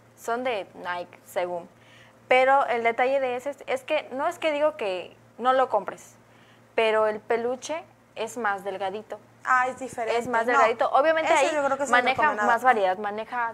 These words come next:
Speaker 1: color rojo, gris, azul, morado y
Speaker 2: En tu página
Speaker 1: estos
Speaker 2: puedes
Speaker 1: tres.
Speaker 2: encontrar todos los
Speaker 1: Ahí
Speaker 2: fotos.
Speaker 1: están todos los modelos, ahí los subo.
Speaker 2: Perfecto.
Speaker 1: Igual tengo un perfil de ventas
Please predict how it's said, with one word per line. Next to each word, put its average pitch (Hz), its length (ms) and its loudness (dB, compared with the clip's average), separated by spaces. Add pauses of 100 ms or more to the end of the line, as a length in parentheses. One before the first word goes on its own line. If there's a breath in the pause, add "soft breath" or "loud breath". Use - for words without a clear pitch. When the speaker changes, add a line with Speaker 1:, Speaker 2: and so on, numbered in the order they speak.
Speaker 1:
color 208 280 0
rojo, 254 640 0
gris, 262 540 -4 (340 loud breath)
azul, 262 800 -2
morado 247 800 -2 (680 soft breath)
y 247 100 -10 (300)
Speaker 2:
En 240 120 -4
tu 269 120 -4
página 330 260 4
Speaker 1:
estos 302 140 2
Speaker 2:
puedes 302 200 4
Speaker 1:
tres. 302 120 -2
Speaker 2:
encontrar 247 360 -2
todos 240 180 -2
los 233 100 6
Speaker 1:
Ahí 247 100 6
Speaker 2:
fotos. 269 120 -2
Speaker 1:
están 277 260 0
todos 254 240 2
los 202 160 -4
modelos, 269 600 -2
ahí 202 200 -2
los 214 260 -2
subo. 262 120 -4
Speaker 2:
Perfecto. 277 360 -4 (240 loud breath)
Speaker 1:
Igual 269 400 2
tengo 269 240 -2
un 226 140 -4
perfil 208 400 -6
de 190 100 -2
ventas 220 560 -8